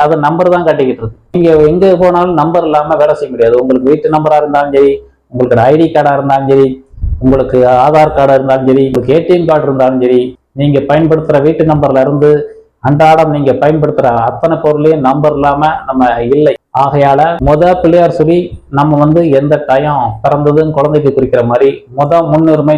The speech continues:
நியூமராலஜிக்கு கொண்டு வாங்க. அதுக்கு அடுத்து ஜாதகத்தை பிடிங்க. நியூமராலஜி மட்டும் தூக்கிட்டு போனாலும் ஜெயிக்க முடியாது, ஜாதகத்தை மட்டும் தூக்கிட்டு போனாலும் ஜெயிக்க முடியாது.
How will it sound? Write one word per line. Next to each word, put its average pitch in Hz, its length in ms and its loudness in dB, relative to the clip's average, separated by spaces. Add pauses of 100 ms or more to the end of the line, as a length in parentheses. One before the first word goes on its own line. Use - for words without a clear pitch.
நியூமராலஜிக்கு 147 540 0 (100)
கொண்டு 131 160 -4
வாங்க. 127 200 -4 (640)
அதுக்கு 143 300 0
அடுத்து 143 280 -4
ஜாதகத்தை 139 460 0
பிடிங்க. 127 240 0 (240)
நியூமராலஜி 165 540 2
மட்டும் 175 260 0
தூக்கிட்டு 170 360 0
போனாலும் 165 440 0 (180)
ஜெயிக்க 151 300 0
முடியாது, 139 340 2 (540)
ஜாதகத்தை 175 460 0
மட்டும் 165 200 0
தூக்கிட்டு 156 280 0
போனாலும் 147 260 0
ஜெயிக்க 135 200 0
முடியாது. 120 240 0